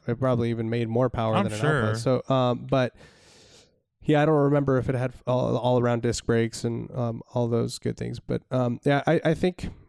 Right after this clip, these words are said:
Speaker 1: it's safe to say so. Um, and there were some, obviously some super, like, like, um, performance oriented ones, right? Like the, uh, the G T As were, like, aluminum bodied, and they were,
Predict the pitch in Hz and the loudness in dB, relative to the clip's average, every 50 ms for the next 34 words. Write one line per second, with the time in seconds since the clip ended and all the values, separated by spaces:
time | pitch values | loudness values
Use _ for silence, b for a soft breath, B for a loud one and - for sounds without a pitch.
0 | - - 143 - - - 135 127 - - 123 - - - 127 127 - - 120 113 | -6 -6 -4 -4 -2 -2 -2 -2 -2 -4 -6 -4 -2 0 0 0 0 0 0 0
1 | 110 110 110 123 - - 131 131 123 120 117 120 127 135 135 139 143 143 143 135 | 0 -2 -4 -6 -4 -2 0 2 2 2 0 0 2 2 2 4 4 4 2 2
2 | - 139 131 120 120 _ _ _ - 131 127 123 120 101 123 127 113 - 123 113 | 0 -4 -6 -8 -10 _ _ _ -2 0 2 2 2 2 0 0 0 0 -4 -4
3 | - - 127 117 - 120 113 113 107 _ - - 113 107 - - - _ _ _ | 0 0 0 0 2 2 2 2 0 _ -2 -2 -2 -2 -2 -8 -20 _ _ _
4 | _ _ _ _ _ _ _ - 127 117 110 107 - - - 131 120 _ - 131 | _ _ _ _ _ _ _ -8 -6 -6 -6 -6 -10 -14 -12 -12 -12 _ -4 -2
5 | 123 117 110 110 104 104 104 104 101 98 - - _ _ - - 127 - 135 131 | -2 0 0 -2 -2 -4 -6 -8 -12 -16 -18 -20 _ _ -2 -2 0 2 2 2
6 | 123 120 - 120 113 113 113 110 110 107 110 110 110 107 110 110 110 120 123 117 | 2 2 0 0 0 0 0 -2 -4 -4 -6 -6 -6 -6 -6 -8 -8 -8 -8 -10
7 | 113 - - 110 110 107 107 104 104 104 107 110 113 107 - 123 113 - - 123 | -12 -10 -8 -6 -4 -2 -2 -2 -2 -2 -2 -2 -2 -2 0 -2 -2 -2 -4 -4
8 | 110 107 107 110 107 - - 113 110 107 107 110 - - 110 104 110 107 107 104 | -2 -2 -2 -2 -4 -4 -4 -6 -4 -4 -6 -6 -6 -6 -6 -4 -4 -2 -2 -4
9 | 101 101 104 101 101 104 104 101 101 - - 104 104 104 104 110 107 104 104 104 | -2 -2 0 0 0 -2 -2 -4 -6 -8 -10 -10 -10 -10 -8 -6 -6 -4 -4 -2
10 | 104 101 104 113 | -4 -4 -6 -8